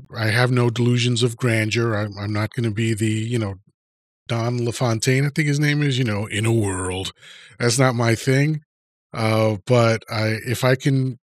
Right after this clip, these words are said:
just make a little bit of money, you know, j-, just enough to call myself a professional voiceover artist, I'll be happy. And, um, I'm launching that before the first day of spring this year. So that's gonna come up relatively soon.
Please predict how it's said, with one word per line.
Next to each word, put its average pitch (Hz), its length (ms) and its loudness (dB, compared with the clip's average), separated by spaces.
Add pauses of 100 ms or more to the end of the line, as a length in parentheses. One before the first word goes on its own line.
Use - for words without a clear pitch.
just - 320 2
make 185 200 0
a 170 40 0
little 185 220 4
bit 208 140 4
of 208 60 4
money, 139 360 2 (640)
you 123 160 -4
know, 107 300 -2 (200)
j-, 131 280 -4
just 143 260 2
enough 156 260 4
to - 120 -2
call - 180 2
myself 135 340 0
a 131 60 -2
professional 139 760 2
voiceover 113 600 0
artist, 101 420 -4
I'll 107 140 -2
be 104 180 -6
happy. - 440 -10 (800)
And, 104 420 -4
um, 95 540 -4
I'm 107 240 -6
launching 117 500 0
that 113 400 2
before 131 720 4 (520)
the 113 100 -4
first 117 340 0
day 120 120 2
of 110 120 0
spring 110 420 -2
this 104 240 0
year. 90 180 -8
So - 160 -6
that's 98 400 -6
gonna 104 180 -10
come 107 220 -6
up 104 140 -6 (420)
relatively 147 560 0
soon. 90 340 -2